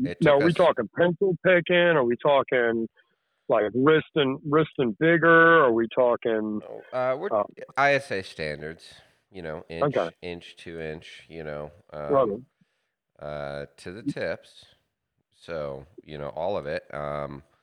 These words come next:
Speaker 1: there was a nice yard underneath, um, but it wasn't that big of a deal. It took us four hours.
Speaker 2: Right on. That's a
Speaker 1: Um,
Speaker 2: good deal.
Speaker 1: and s-, that's how I sell my pruning. So my pruning,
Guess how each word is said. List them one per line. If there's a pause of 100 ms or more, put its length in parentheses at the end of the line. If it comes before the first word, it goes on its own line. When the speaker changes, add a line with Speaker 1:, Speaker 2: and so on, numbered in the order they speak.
(500)
Speaker 1:
there
was
a
nice
yard
underneath, (220)
um,
but
it
wasn't
that
big
of
a
deal. (540)
It
took
us
four
hours. (1200)
Speaker 2:
Right
on. (320)
That's
a
Speaker 1:
Um,
Speaker 2:
good
deal. (300)
Speaker 1:
and
s-, (120)
that's
how
I
sell
my
pruning.
So
my
pruning,